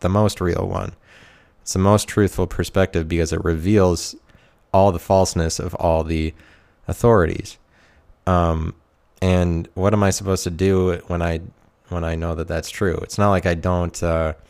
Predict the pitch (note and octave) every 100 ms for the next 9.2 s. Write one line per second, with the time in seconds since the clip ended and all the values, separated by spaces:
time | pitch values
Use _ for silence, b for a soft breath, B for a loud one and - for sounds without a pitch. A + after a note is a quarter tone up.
0 | b b b - F#2 A#2+ B2+ B2 F#2 E2
1 | F2 G2 E2+ E2+ E2 E2 E2+ F2 E2+ D#2+
2 | F2+ E2+ E2 - G#2 G#2 E2 E2+ F2+ F2
3 | D#2+ D#2 - - E2 D#2+ E2 E2 E2 F2
4 | b b b - F2+ F#2 F2+ E2+ E2+ E2+
5 | - F2 F2 D#2+ E2+ D#2+ - D#2+ E2 E2+
6 | E2+ F#2 F2 E2 E2+ E2+ E2+ E2+ E2+ E2
7 | E2 - _ B B B B B B -
8 | F2 F2+ C#3+ C#3 F#2 E2+ E2+ G2 F#2 E2+
9 | -